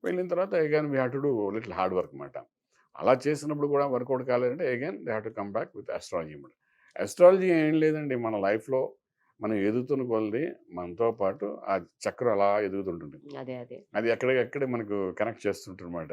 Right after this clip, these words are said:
Speaker 1: "నీకున్న రోగం ఏంటి? <laughs> నీకున్న యోగం
Speaker 2: <laughs>
Speaker 1: ఏంటి? రోగం వచ్చినప్పుడు మందులు వేసుకోరా" అంటుంది, యోగం వచ్చినప్పుడు ఎంజాయ్ చేయరా అంటుంది. ఇవి ఎప్పుడెప్పుడు ఏమొస్తాయి మనకు తెలియదు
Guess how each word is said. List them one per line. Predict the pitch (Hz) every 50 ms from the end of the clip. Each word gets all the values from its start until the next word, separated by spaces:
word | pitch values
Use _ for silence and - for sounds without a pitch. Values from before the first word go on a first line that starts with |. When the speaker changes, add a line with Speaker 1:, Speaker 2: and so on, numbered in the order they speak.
| 78 80
Speaker 1:
"నీకున్న | 85 90 87 87 92 104 107
రోగం | 101 95 98 107 110 110 104
ఏంటి? | - - 98 - - -
<laughs> | 139 131 -
నీకున్న | 104 98 87 - 180 151
యోగం | 127 - 98 101 98 95 82
Speaker 2:
<laughs> | 78
Speaker 1:
ఏంటి? | 73 71 - - _ _ _ _ _ - - - - - - - - - -
రోగం | 107 107 - 135 123 120
వచ్చినప్పుడు | 123 113 107 110 104 95 98
మందులు | 107 113 120 117
వేసుకోరా" | 113 - - 117 117 117
అంటుంది, | 110 107 104 104 104 147 151 - - - - _ _
యోగం | 95 101 110 117 120 120 117
వచ్చినప్పుడు | 113 104 104 110 113 135 123
ఎంజాయ్ | 98 98 104 110 107 101
చేయరా | 101 95 90 90
అంటుంది. | 82 73 - 76 69 65 65 - _ _ _ _ _ _ _ _ -
ఇవి | 131 127 131 135
ఎప్పుడెప్పుడు | 151 147 180 185 185 170 170 170
ఏమొస్తాయి | 160 156 156 147 - - - 160 170 165
మనకు | 156 147 139 135 139 135
తెలియదు | 120 120 117 127 131 104 76 64